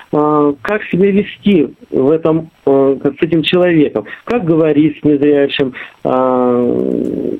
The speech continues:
какие действия, э, должны быть, чтобы там не обидеть, там, и тому подобное. А, э, я знаю о том, что, э, таким людям нужно еще помочь, правильно адаптироваться к этому незрячему человеку.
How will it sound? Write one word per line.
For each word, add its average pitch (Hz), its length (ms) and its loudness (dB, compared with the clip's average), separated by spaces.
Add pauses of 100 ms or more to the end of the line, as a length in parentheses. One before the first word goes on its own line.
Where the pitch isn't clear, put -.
какие 190 320 0
действия, 175 640 0
э, 156 460 2
должны 151 600 0
быть, 143 380 2
чтобы 147 300 -2 (180)
там 143 200 2
не 233 120 4
обидеть, 151 680 2
там, 143 220 0
и - 20 0
тому 185 200 -2
подобное. 139 640 0 (420)
А, 214 460 0
э, 85 720 0 (320)
я 196 260 2
знаю 208 380 0
о - 20 0
том, 180 260 0
что, 160 460 0 (720)
э, 147 240 0 (220)
таким 240 300 2
людям 226 220 2
нужно 214 240 4
еще 214 220 0
помочь, 202 580 0 (280)
правильно 190 440 2
адаптироваться 165 720 0
к - 80 -4
этому 160 240 2
незрячему 143 540 2
человеку. 123 840 0